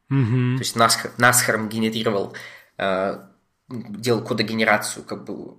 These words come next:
Speaker 2: руками, то есть там были специальные куски кода, которые говорили: «Ага, вот мы там посмотрели, вот у нас такой сорс, нам надо сделать такую вещь». Соответственно, когда у тебя меняется синтаксис, тебе нужно писать новый кусочек оптимизирующего компилятора для специально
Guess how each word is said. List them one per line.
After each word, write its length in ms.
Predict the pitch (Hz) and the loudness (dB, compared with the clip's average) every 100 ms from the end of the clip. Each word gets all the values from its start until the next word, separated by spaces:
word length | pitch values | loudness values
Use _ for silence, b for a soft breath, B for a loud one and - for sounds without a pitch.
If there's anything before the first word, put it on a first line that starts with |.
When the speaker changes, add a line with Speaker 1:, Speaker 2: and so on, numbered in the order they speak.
| - | -12
Speaker 2:
руками, 400 | - - 277 175 | -2 2 4 2
то 120 | 117 | -4
есть 160 | 95 - | -10 -8
там 180 | 107 110 | -10 -10
были 160 | 101 | -14
специальные 460 | 98 - - 113 101 | -14 -12 -4 -4 -4
куски 240 | - - | -10 -12
кода, 240 | - 175 - | -2 0 0
которые 280 | - 113 104 | -2 -14 -10
говорили: 300 | 98 101 - | -8 -6 -6
«Ага, 340 | 101 120 110 | -4 0 -2
вот 160 | - - | -2 -10
мы 160 | 104 | -12
там 220 | - - - | -10 -16 -14
посмотрели, 440 | - 104 110 101 | -8 -6 -4 -6
вот 140 | 98 98 | -8 -8
у 40 | |
нас 100 | 98 | -6
такой 240 | 107 110 104 | -6 -4 -4
сорс, 360 | - 185 - | 2 2 2
нам 140 | 107 104 | -2 -2
надо 180 | 104 | -6
сделать 300 | 95 123 123 | -6 -6 -6
такую 260 | 123 - 101 | -8 -14 -10
вещь». 280 | 92 - - B B B B | -10 -10 -16 B B B B
Соответственно, 420 | - 104 104 - | -10 -8 -8 -10
когда 200 | 110 107 | -10 -8
у 40 | 101 | -8
тебя 300 | - - B B | -8 -10 B B
меняется 320 | 113 110 110 | -2 -2 -2
синтаксис, 560 | 95 208 220 - 107 - | -2 0 -2 -4 -6 -8
тебе 180 | - 107 | -6 -6
нужно 600 | 107 101 98 104 - - _ _ _ _ | -6 -8 -10 -10 -12 -16 _ _ _ _
писать 400 | 107 101 117 120 | -6 2 2 2
новый 260 | 120 113 107 | -2 0 -4
кусочек 440 | - - 107 - | -10 -8 -8 -6
оптимизирующего 680 | 101 - 113 107 110 101 - | -10 -6 -6 -4 -6 -6 -8
компилятора 500 | 107 117 147 147 101 | -10 0 0 0 -8
для 140 | 104 | -8
специально 580 | 113 - - 107 98 - | -10 -8 -4 -4 -4 -12